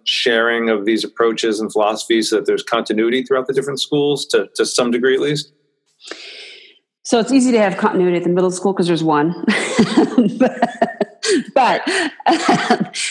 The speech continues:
Speaker 2: for elementary, we're very much on the same page. So we have a shared vision for multi-tiered systems of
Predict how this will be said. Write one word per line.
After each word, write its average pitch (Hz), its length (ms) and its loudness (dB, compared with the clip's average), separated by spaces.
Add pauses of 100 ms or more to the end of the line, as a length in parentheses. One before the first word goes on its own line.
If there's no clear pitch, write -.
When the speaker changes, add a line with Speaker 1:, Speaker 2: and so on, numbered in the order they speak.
(180)
Speaker 2:
for 285 160 4
elementary, 277 800 2
we're 302 320 2
very 190 480 2
much 160 480 0
on 160 280 2
the 156 100 0
same 147 500 2
page. 123 480 0
So 175 180 2
we 233 300 2
have 190 480 0
a 160 380 2
shared 185 520 2
vision 175 380 2
for 175 140 0
multi-tiered 160 720 -2
systems 156 420 -2
of 143 160 -8